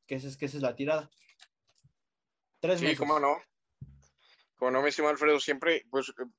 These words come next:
Speaker 2: eh, digo, en el, en el, en el sistema de lo laboral, pues, siempre buscamos, este, llegar cada, cada, cada vez más lejos. Usted, Batata, ¿cuál fue la racha más culera que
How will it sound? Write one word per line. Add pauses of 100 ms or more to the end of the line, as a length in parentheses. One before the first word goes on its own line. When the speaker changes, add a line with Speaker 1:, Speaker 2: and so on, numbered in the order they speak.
Speaker 2:
eh,
digo,
en
el,
en
el,
en
el
sistema
de
lo
laboral, (460)
pues,
siempre
buscamos,
este,
llegar
cada,
cada,
cada
vez
más
lejos. (340)
Usted,
Batata,
¿cuál
fue
la
racha (240)
más
culera
que